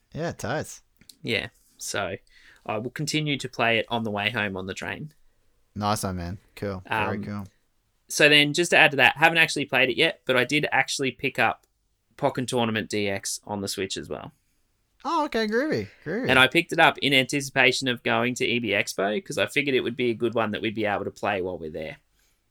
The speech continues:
Speaker 1: Yeah, for sure. For sure. Awesome, man.
Speaker 2: So, so I haven't played that yet, but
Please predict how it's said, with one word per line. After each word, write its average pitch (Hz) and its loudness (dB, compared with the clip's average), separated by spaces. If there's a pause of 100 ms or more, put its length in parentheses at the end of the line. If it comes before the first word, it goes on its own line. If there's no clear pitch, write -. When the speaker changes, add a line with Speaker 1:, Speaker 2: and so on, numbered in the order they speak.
Speaker 1:
Yeah, 135 -2
for - -12
sure. 110 -4
For 95 -14
sure. 110 -6 (100)
Awesome, 110 -4
man. 76 -6
Speaker 2:
So, - -8 (640)
so 101 -2
I 104 2
haven't 147 2
played 123 4
that 110 4
yet, 98 0
but 107 2